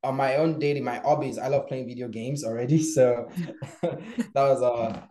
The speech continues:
that was interesting, uh, conversation we had. And I wanted to also scratch my own itch as to, okay, how do I make money playing video games?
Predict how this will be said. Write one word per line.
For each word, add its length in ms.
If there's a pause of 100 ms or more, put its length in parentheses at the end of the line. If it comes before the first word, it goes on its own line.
(140)
that 100
was 180
interesting, 800
uh, 240
conversation 720
we 260
had. 300 (100)
And 200 (140)
I 180
wanted 240
to 80
also 200
scratch 360
my 160
own 220
itch 260
as 140
to, 240
okay, 400 (380)
how 180
do 160
I 140
make 240
money 200
playing 380
video 320
games? 540